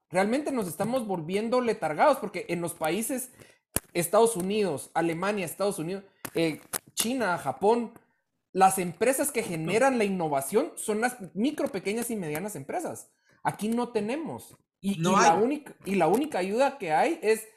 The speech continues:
Speaker 1: ir al viceministerio de, de Economía especializado en, en la micro, pequeña y mediana empresa. Y cuando uno llega, le dice, "Ah, bueno, mira, tal vez te podemos dar estas asesorías".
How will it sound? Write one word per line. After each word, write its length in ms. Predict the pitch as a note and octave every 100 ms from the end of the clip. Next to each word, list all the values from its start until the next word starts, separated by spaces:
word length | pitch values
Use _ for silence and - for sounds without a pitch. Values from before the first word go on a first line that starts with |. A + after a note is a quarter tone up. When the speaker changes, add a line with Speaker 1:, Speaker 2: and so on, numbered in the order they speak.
| _ _ _ -
Speaker 1:
ir 220 | G#3 B3
al 140 | B3
viceministerio 880 | G#3+ G3 F3+ D#3 D3 G3 A#3 B3 A#3+ G3
de, 680 | E3+ D#3+ D3+ C#3+ C#3 C3 -
de 80 | D3
Economía 760 | C#3+ C#3+ C3+ D3+ A3 A#3+ G#3 -
especializado 760 | C3 C#3 - C#3 C3 B2+ D#3+ G#3
en, 180 | G3+ -
en 840 | C#3 C3 B2+ B2 A#2 G#2+ F#2+ F#2+ - _ _ _ _ _ _
la 200 | C#3+ D3 - - -
micro, 320 | G#3 A3 G#3+
pequeña 320 | E3+ E3+ G#3
y 40 |
mediana 260 | F3 C3+ F3+
empresa. 440 | F3+ G3 C4+ - - _ _ _
Y 80 | G3
cuando 220 | G#3 G#3+
uno 140 | A#3+ B3+
llega, 280 | C4 C4+
le 120 | C4 A#3
dice, 160 | A#3 B3
"Ah, 240 | B3+ B3+
bueno, 240 | A#3+ B3 A#3+
mira, 320 | G#3+ A3 A3+
tal 120 | G3
vez 160 | G#3 A#3+
te 100 | B3
podemos 340 | G#3+ G#3+ A3+
dar 160 | A3 A3+
estas 300 | A3+ A#3 A3+
asesorías". 840 | G#3 F#3 E3 D#3 G3+ A#3+ B2+ -